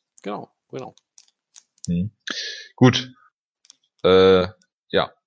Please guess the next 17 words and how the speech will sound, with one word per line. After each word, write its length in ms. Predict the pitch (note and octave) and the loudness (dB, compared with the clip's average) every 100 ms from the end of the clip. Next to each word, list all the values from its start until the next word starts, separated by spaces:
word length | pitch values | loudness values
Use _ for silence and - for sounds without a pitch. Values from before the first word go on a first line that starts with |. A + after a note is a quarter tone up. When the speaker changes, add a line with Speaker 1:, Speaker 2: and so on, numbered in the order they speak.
| - - - | -20 -20 0
Speaker 2:
Machen 240 | A#3 C#4 | 6 6
wir 120 | A#3 E3+ | 6 6
weiter 360 | D#3+ C3+ A#2 | 4 4 2
mit, 340 | G2+ G#2 - - | 2 -4 -6 -6
äh, 260 | D#2 F2+ - | -2 0 2
einem 240 | F#2+ G2 | 0 0
Kampf, 240 | G#2 A2+ | -4 -4
den, 260 | - F#2+ F2+ | -6 -6 -2
glaub 200 | F2+ F2+ | -2 -2
ich, 180 | F2 - | -8 -12
jeder 380 | F#2+ G2+ B2+ A2 | -8 2 4 4
auf 80 | |
diesem 220 | A#2+ A2+ G#2+ | 0 -6 -2
Planeten 420 | G#2+ G#2 C#3 A#2 | 0 2 0 0
mittlerweile 420 | G#2 G2+ F#2+ F#2+ | 0 2 4 2
gesehen 320 | F#2 F#2+ F#2+ | 0 0 2
hat. 240 | A#2 D3+ | 2 0